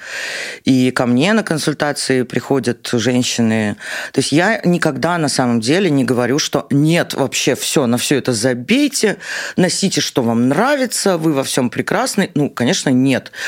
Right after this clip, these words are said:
То есть если ко мне приходит женщина с запросом и говорит, там, например, «У меня широкая спина, я хочу носить такие-то вещи в таком-то стиле», и мы работаем, мы подбираем ей какой-то вырез, какой-то балансируем низ. То есть,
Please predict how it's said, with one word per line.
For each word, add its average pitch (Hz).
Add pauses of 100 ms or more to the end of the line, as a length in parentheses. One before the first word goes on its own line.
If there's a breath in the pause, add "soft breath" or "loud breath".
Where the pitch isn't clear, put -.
(160 loud breath)
То -
есть -
если -
ко 156
мне 175
приходит 147
женщина 123
с 98
запросом 190
и -
говорит, 135
там, 110
например, 110
«У -
меня 262
широкая 143
спина, 233 (440 loud breath)
я 170
хочу 139
носить 127
такие-то 113
вещи 233
в -
таком-то 113
стиле», 240 (340 loud breath)
и 147
мы 175
работаем, 190
мы 156
подбираем 123
ей 107
какой-то 107
вырез, 180
какой-то 123
балансируем 120
низ. 208
То -
есть, -